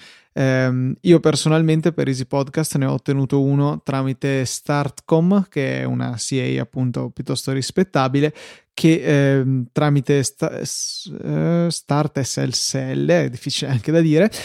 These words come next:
offre un certificato gratuito della durata di un anno, quindi,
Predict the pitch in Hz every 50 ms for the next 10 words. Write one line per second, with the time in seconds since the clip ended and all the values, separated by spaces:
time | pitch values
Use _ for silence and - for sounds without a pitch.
0 | - - - - - 185 180 - 190 170 165 160 160 160 156 156 151 151 143 -
1 | - 151 - - 151 170 160 175 160 - 147 160 180 190 - 156 147 143 - 160
2 | 147 147 139 139 131 139 143 139 - 143 135 139 151 156 147 131 131 131 135 143
3 | 147 - - 139 135 131 131 120